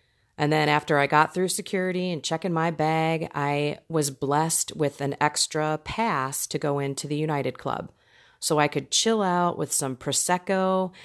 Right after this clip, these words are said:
and just wait for my flight. Couple hours hanging out, watching T V in the United Club. Totally blessed to have that free pass because I lost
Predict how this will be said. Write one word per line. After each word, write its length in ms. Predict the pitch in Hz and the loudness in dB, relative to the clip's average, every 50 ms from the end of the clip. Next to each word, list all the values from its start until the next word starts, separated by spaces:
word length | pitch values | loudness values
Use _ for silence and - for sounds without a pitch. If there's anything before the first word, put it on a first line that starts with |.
| - - - - | -20 -20 -12 -6
and 380 | - 151 147 143 143 139 139 | -2 0 0 0 0 -2 0
just 320 | - 160 160 160 - - - | 2 2 2 2 2 -2 -4
wait 420 | 139 135 160 175 185 180 - - | 0 4 6 6 6 4 0 -4
for 140 | - - 175 | -4 -2 0
my 180 | 175 180 190 | 2 2 0
flight. 560 | 185 - - 139 127 123 117 107 - - _ - | 0 -2 0 0 2 2 2 0 -4 -10 _ -4
Couple 300 | - 170 160 - 175 165 | -2 -2 0 2 2 2
hours 540 | 160 165 175 175 180 185 185 185 175 - | 4 4 4 4 2 2 0 0 0 -2
hanging 300 | 151 151 151 170 175 165 | -2 -2 -2 -2 0 0
out, 220 | 160 160 165 165 - | 0 2 2 0 2
watching 340 | - 151 151 151 - 165 156 | 2 0 0 0 -2 -4 -4
T 200 | - - 165 156 | -4 -4 -6 -4
V 320 | 151 147 147 156 151 151 | -4 -4 -4 -4 -2 -4
in 100 | 147 139 | -2 -2
the 80 | 143 143 | -2 -4
United 420 | 143 143 135 123 120 120 117 - | -4 -4 -4 -4 -4 -4 -6 -6
Club. 360 | - - - - - - - _ _ _ _ _ _ _ _ _ _ _ _ _ _ - | -6 -6 -6 -6 -6 -10 -14 _ _ _ _ _ _ _ _ _ _ _ _ _ _ -8
Totally 480 | - 180 175 180 185 180 180 185 190 | 0 2 2 4 4 4 2 2 0
blessed 420 | 185 175 151 135 131 127 127 - - | 2 2 2 2 2 2 0 -2 -4
to 80 | 143 | -4
have 180 | 135 139 131 - | -4 -4 -4 -2
that 180 | 131 127 - - | -2 -4 -4 -4
free 180 | - 143 143 | -4 -4 -4
pass 440 | 143 - 139 117 - - - - - | -4 -2 -2 -2 -2 -2 -4 -6 -6
because 260 | - - - 139 127 | -6 -6 -6 -4 -4
I 80 | 127 127 | -2 -2
lost 420 | 127 120 117 120 117 - - - | 0 2 2 2 2 2 0 0